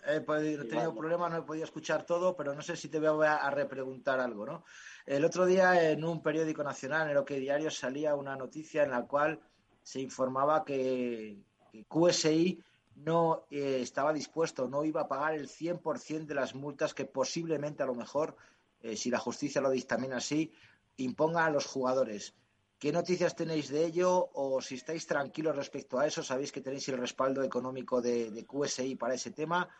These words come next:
Speaker 1: o cómo está el, la situación en este momento.
Speaker 2: Mira, nosotros hemos armado todo este lío, digamos, por decirlo de una cierta manera, con,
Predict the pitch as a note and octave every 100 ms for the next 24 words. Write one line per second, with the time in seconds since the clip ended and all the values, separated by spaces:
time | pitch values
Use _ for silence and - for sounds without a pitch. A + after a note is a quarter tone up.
0 | - _ - B2+ B2 A#2 - D#3 D#3+ C#3+
1 | B2+ B2 A#2+ A#2+ A#2 A#2 - _ _ -
2 | A#2+ C3+ B2+ - C3 B2+ A#2+ B2 A2 F#2
3 | - _ _ _ _ _ _ _ _ _
4 | _ - F#3 F3 D#3 - - G3+ - -
5 | D3+ D#3+ D#3 D3+ D#3+ D#3+ D#3 E3+ E3+ D#3+
6 | - C#3+ C3+ B2+ B2+ D3+ E3 D#3 C3+ B2
7 | C#3+ C#3+ B2+ - A2+ - D3 D3 - D3
8 | C3+ C#3 E3+ F3 B2